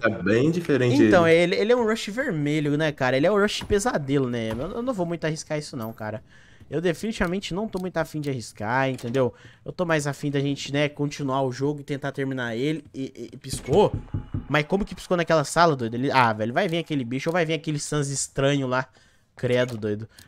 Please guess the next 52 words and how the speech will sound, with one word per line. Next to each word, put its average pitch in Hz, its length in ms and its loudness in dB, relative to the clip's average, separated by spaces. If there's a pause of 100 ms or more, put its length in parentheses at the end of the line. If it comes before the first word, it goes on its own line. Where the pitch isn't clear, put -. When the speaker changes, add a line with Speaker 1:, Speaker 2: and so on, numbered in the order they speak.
Speaker 2:
Aquele 107 260 -8
Sans 113 260 -6
aí 110 240 -2
me 117 120 -4
dá 113 120 0
medo, 110 280 -2
Emo. 104 200 -4
Ó, 123 140 2
cadê, 135 240 2
Emo? 117 180 0
Tem 120 140 -4
algum 117 180 -4
mais, 113 280 -4
Speaker 1:
Fora 107 120 0
Speaker 2:
algum 110 120 -8
bicho, 107 160 2
Speaker 1:
aquele 120 200 2
Speaker 2:
não? - 140 0
Speaker 1:
Sans 104 180 -4
lá, 95 100 0
é 104 40 -2
todo 113 220 -2
estranho, 110 380 -2
estranho, 110 340 -4
Speaker 2:
Aquele 107 120 -2
Sans 135 120 0
Speaker 1:
estranho 131 160 4
Speaker 2:
é - 40 2
Speaker 1:
ele. 107 80 2
Speaker 2:
estranho 131 500 2
mesmo. 202 360 2 (240)
Ele 151 160 4
vem, 143 180 4
Speaker 1:
Esquisito. 135 1120 4
Speaker 2:
<laughs> - 140 -14
ele 170 140 2
nem 170 160 0
faz 226 200 2
barulho, 202 380 4
mas 220 160 2
dá 220 180 4
medo. 175 420 4
Isso 151 120 -6
daí 147 100 0
que 156 120 4
Speaker 1:
E - 20 6
Speaker 2:
é - 20 6
o - 40 2
Speaker 1:
bandagem? 123 560 4 (280)
Speaker 2:
Aí, 143 380 4
bandagem, 117 400 2
achou? 208 280 2